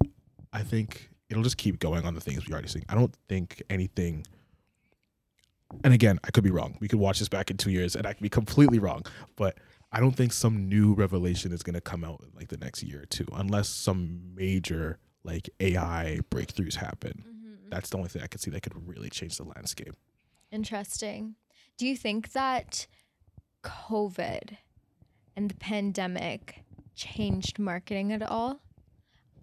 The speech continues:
Speaker 1: And how maybe it could have changed, like, our landscape for, like, when we enter the professional world?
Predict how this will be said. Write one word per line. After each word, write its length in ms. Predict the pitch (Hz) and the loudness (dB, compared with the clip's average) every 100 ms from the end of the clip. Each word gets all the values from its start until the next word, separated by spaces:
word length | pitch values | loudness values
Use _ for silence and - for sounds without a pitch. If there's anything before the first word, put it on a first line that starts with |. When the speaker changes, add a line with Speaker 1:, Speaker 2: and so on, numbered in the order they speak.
| _ _ _ _ _ _ _ | _ _ _ _ _ _ _
Speaker 1:
And 180 | 220 196 | -4 -4
how 400 | - 190 185 - | -2 -2 -2 -2
maybe 300 | 208 185 196 | -4 -2 -2
it 120 | 175 | -2
could 140 | - 180 | -2 -2
have 100 | 175 | -4
changed, 420 | - 170 175 - | -6 -4 -6 -6
like, 180 | 214 - | -8 -10
our 180 | 170 170 | -10 -8
landscape 600 | 185 214 247 - 277 294 | -6 -6 -6 -8 -10 -10
for, 180 | - - | -12 -12
like, 260 | - 202 - | -10 -8 -10
when 180 | 190 180 | -16 -18
we 300 | 175 180 - - | -20 -20 -20 -14
enter 420 | 143 214 - 220 | -14 -12 -10 -10
the 60 | 220 | -10
professional 640 | 233 220 214 208 - 220 | -12 -16 -14 -12 -10 -10
world? 300 | 220 233 _ | -12 -18 _